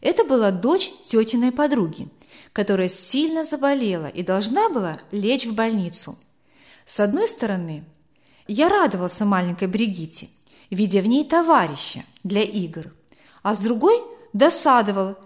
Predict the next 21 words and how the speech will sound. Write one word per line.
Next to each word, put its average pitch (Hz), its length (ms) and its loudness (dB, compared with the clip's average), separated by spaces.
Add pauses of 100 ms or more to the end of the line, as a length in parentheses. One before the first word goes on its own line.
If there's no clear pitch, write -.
(240)
ведь 226 260 0
мне 294 220 4
нужно 294 300 0
было 185 240 0
делиться 277 540 0
с 285 100 -4
ней 294 180 2
и 311 180 2
игрушками, 226 760 -2
и 320 100 0
сладостями. 202 960 2 (760)
«А 196 160 -2
я 285 280 6
знаю, 285 760 6 (320)
кто 254 200 2
теперь 262 280 2
эта 247 140 2
маленькая 226 480 4
Бригитта», 285 680 0 (420)
похвастался 185 760 -2
Эрвин, 160 420 -2